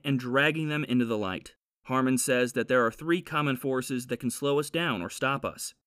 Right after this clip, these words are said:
and that they're surprisingly difficult to detect and can control our lives like strings on a puppet. They are imposter syndrome. Many high achievers and successful people struggle with it.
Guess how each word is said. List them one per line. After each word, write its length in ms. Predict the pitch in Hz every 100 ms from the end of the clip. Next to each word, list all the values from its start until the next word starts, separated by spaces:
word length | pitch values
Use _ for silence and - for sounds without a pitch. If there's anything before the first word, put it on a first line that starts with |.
| _
and 140 | 143 147
that 140 | 151
they're 120 | 156
surprisingly 800 | 139 143 - 147 143 160 170 175
difficult 500 | 151 165 165 170 175
to 80 | 160
detect 480 | 139 - 160 185 - -
and 120 | 139
can 160 | - 120
control 440 | 127 - 160 175
our 200 | 147 156
lives 400 | 143 170 139 139
like 160 | 110 104
strings 460 | - 143 151 156
on 140 | 147 147
a 40 |
puppet. 400 | 147 101 - - _ _ _ -
They 220 | 127 147
are 320 | 110 92 - - _ -
imposter 540 | 147 139 156 160 139
syndrome. 500 | 117 113 104 95 - - _ _ -
Many 300 | 139 190 214
high 160 | 180
achievers 580 | 170 151 131 123 131 127
and 100 | 131
successful 540 | - 127 131 110 - 143
people 320 | 135 110 156
struggle 380 | - 175 175 117
with 160 | 90
it. 200 | 80 -